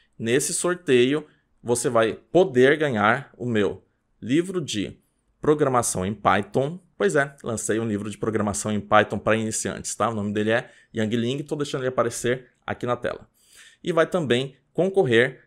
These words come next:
a um li-, ao meu livro de programador freelancer, tá? Você vai, se você for sorteado, vai ganhar os dois, tá? Não é só um dos dois, você vai ganhar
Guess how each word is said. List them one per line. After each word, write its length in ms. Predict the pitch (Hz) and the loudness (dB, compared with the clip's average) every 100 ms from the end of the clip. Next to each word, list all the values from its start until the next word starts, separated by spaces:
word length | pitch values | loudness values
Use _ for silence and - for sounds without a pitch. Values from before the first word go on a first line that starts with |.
| _ | _
a 80 | 123 | -4
um 140 | 127 | -2
li-, 260 | 107 107 - | 0 -2 0
ao 100 | 107 | 0
meu 160 | 107 120 | 2 2
livro 400 | 127 123 135 131 | 2 0 0 -6
de 400 | 107 113 127 - _ _ | -4 -2 -4 -8 _ _
programador 680 | 131 127 135 127 107 107 131 | 0 2 2 2 2 0 0
freelancer, 720 | - - 139 127 104 92 92 - | -12 -6 2 2 2 -2 -8 -2
tá? 160 | 104 | 0
Você 200 | 104 95 | 0 -2
vai, 220 | 104 110 - _ _ _ | 0 0 -2 _ _ _
se 140 | - | -4
você 220 | 107 110 | -2 0
for 160 | 127 123 | 0 0
sorteado, 440 | 123 127 - 123 | 0 0 2 2
vai 120 | 143 123 | 2 0
ganhar 420 | 120 123 151 _ | 2 0 -2 _
os 160 | 165 180 | -4 2
dois, 640 | 131 123 98 - - - _ | 8 8 6 -2 -4 -8 _
tá? 120 | 98 | -2
Não 100 | 104 | 0
é 40 | |
só 220 | 110 175 151 | 0 2 2
um 140 | 127 | 2
dos 160 | 117 107 | -2 -4
dois, 160 | 90 | -6
você 80 | - | -4
vai 140 | 98 | -4
ganhar 420 | 104 107 120 143 | -2 0 -2 -2